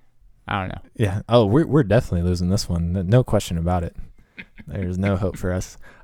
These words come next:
Speaker 2: Um, <laughs> all right. Well, uh, yeah, that, that's not, uh, uh, quite an exciting matchup <laughs> there. Uh, moving to the two seed, the Spurs drawing the Memphis Grizzlies. Always a pesky team, but, uh, the Spurs definitely took care of business, uh, in game one, one eleven to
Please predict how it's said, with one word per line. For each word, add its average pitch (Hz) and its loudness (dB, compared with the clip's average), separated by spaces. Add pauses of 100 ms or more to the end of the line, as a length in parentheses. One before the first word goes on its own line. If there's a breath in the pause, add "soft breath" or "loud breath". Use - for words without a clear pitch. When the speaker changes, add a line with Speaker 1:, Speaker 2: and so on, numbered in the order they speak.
Speaker 2:
Um, 104 0
<laughs> - -
all 120 6 (140)
right. 120 4
Well, 113 4 (260 loud breath)
uh, 107 2 (260)
yeah, 127 4
that, 147 2
that's 139 2
not, 117 0
uh, 92 -4 (180)
uh, 78 -10 (220)
quite 107 2
an 101 -2
exciting 95 0 (100)
matchup 104 2
<laughs> - -6
there. 104 4 (240 loud breath)
Uh, 117 4
moving 143 6
to 127 2
the 113 2
two 120 2
seed, 113 0
the 104 2
Spurs 110 4
drawing 104 2
the 101 2
Memphis 104 0
Grizzlies. 104 2
Always 113 2
a 98 0
pesky 98 0
team, 98 0
but, 92 2 (240 soft breath)
uh, 98 0
the 95 2
Spurs 107 2
definitely 101 2
took - -2
care 95 0
of 90 0
business, 95 0
uh, 95 -4
in 95 0
game 95 0
one, 113 4
one 101 2
eleven 95 2
to 90 -2